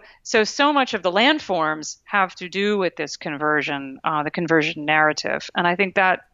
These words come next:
that somehow needs to be connected with the, um, the church architecture more. There's a lot more to say about that, and,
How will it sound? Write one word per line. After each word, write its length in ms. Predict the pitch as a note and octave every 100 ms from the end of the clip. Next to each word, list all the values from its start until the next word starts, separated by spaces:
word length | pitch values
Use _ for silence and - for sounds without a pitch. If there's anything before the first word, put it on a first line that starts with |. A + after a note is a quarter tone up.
| _
that 260 | G3+ G3 -
somehow 580 | - F#3+ F3 F#3+ F3+ E3 _ -
needs 380 | G3+ G#3 -
to 120 | - E3+
be 500 | E3+ E3 D#3+ D#3+ - _ _ _
connected 760 | - E3+ D#3+ D#3+ - D#3 D3+ D3 - _ -
with 500 | E3 D3 D3 - - _ _ _ - -
the, 360 | D3+ D#3+ D3+
um, 260 | C#3+ C#3+ D3+ -
the 80 | F#3
church 320 | - F#3 -
architecture 680 | D3+ - E3 D3 - - D#3
more. 500 | D#3 D3+ D3 D3 - _ _ _
There's 180 | B3+ B3+
a 40 | G3+
lot 280 | F#3 F#3 G3
more 120 | F3+
to 80 | E3+
say 200 | F3+ E3+
about 300 | D#3+ D3+ F3
that, 240 | E3+ E3+
and, 180 | F#3+ F3